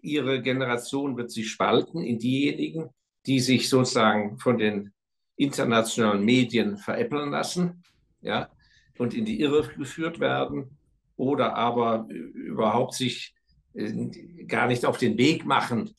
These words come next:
zu schauen, was könnte ich eigentlich aus mir rausholen. Und auf der anderen Seite diejenigen, die, die Gas geben, die mutig sind, die sich was einfallen lassen und vor allem angstfrei sind, angstfrei.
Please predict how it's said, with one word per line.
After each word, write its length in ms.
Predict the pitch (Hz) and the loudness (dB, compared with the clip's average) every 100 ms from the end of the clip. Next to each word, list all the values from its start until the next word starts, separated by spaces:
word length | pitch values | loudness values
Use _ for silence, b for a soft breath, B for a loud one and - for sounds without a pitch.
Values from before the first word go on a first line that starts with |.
| _ - | _ -12
zu 200 | - 117 | -8 -4
schauen, 460 | 120 110 127 117 | 2 4 4 2
was 200 | 110 - | 0 -4
könnte 280 | - 135 120 | -4 -6 -6
ich 180 | 110 - | -8 -4
eigentlich 240 | 117 110 | -2 -2
aus 180 | 117 - | -2 0
mir 140 | 107 | -2
rausholen. 800 | 85 104 131 - 85 92 196 - _ _ | 2 2 2 0 4 4 2 -4 _ _
Und 260 | 123 113 | -2 0
auf 140 | 117 - | 0 0
der 140 | - | 2
anderen 260 | 123 147 139 | 2 2 4
Seite 340 | 135 135 131 107 | 4 4 4 0
diejenigen, 680 | 123 147 143 135 135 131 | 0 2 2 4 4 2
die, 340 | 107 110 107 - _ _ | 0 -2 -2 -6 _ _
die 100 | 117 | -8
Gas 380 | 107 101 - - | -2 0 -2 -2
geben, 460 | 170 156 151 139 127 _ _ _ _ | -2 -2 -2 -4 -6 _ _ _ _
die 100 | 127 | 0
mutig 400 | 113 131 135 139 | 2 2 2 -2
sind, 480 | - 151 147 147 - _ _ _ | 2 2 2 -2 -10 _ _ _
die 100 | 131 120 | 2 2
sich 160 | - | 4
was 160 | 123 - | 2 4
einfallen 560 | - 139 139 131 131 127 | 2 2 2 2 4 4
lassen 280 | 131 - | 2 0
und 140 | 131 120 | -2 0
vor 140 | 117 | 2
allem 180 | 113 113 | 4 2
angstfrei 680 | 110 131 170 - - 107 101 | 2 2 0 -2 -6 -6 -4
sind, 400 | - - - - - | -6 -8 -10 -10 -10
angstfrei. 680 | 123 127 - - - - | -8 -10 -12 -12 -12 -14